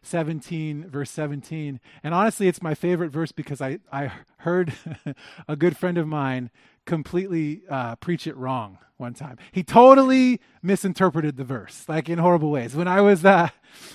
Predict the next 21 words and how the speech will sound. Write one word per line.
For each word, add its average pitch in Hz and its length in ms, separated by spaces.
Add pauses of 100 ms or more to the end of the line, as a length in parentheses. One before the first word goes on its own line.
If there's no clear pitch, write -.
(140)
when 175 100
I 214 100
was 208 120
nineteen, 208 400
my 175 140
family, 185 560
um, 156 200
started 165 260
going 175 200
to 170 160
a 151 40
new 170 120
church, 160 500
and 143 220
this 175 120
was, 180 140
like, 175 180
my 156 100
first - 280
experience 160 640
of 135 360